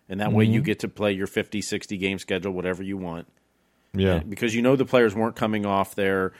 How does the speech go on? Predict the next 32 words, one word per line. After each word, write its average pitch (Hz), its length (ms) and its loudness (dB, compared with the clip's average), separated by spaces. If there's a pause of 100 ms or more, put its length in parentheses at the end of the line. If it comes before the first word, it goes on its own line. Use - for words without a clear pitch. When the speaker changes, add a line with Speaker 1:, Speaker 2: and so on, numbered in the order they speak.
(220)
Speaker 1:
"We're 101 100 -8
not 104 160 -4
playing 104 260 -6
for 104 100 -8
less 98 300 -2
than 98 180 -4
a, 95 240 -6
you 104 120 -10
know, 90 260 -8 (400)
hundred 110 200 -2
percent 107 240 -4
of 95 80 -4
our 95 80 0
prorated 90 540 -2
salary." 67 420 -8 (680)
Speaker 2:
Mm-hmm. 95 220 0
Speaker 1:
If, 92 180 -4
if 101 240 -12
you're 117 180 -2
convinced 123 400 0
they're 113 140 2
not 110 180 0
coming 113 240 -4
off 98 220 -2
that, 101 160 0
which 92 160 -8
it - 80 -12
sure 107 240 -2
feels 110 420 -4
like 76 220 -6
that, 82 300 -8 (600)
then 98 520 -4